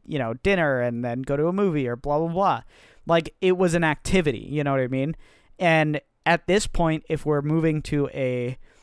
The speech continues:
a streaming only world where, you know, w-, <laughs> what is gonna compel people to buy, um, to buy a new movie,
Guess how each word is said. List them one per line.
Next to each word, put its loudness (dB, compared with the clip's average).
a 2
streaming 2
only 0
world 2
where, 0
you 0
know, 0
w-, -8
<laughs> -6
what 2
is 4
gonna 2
compel 2
people -4
to -6
buy, 0
um, -2
to 0
buy 2
a -2
new -2
movie, -4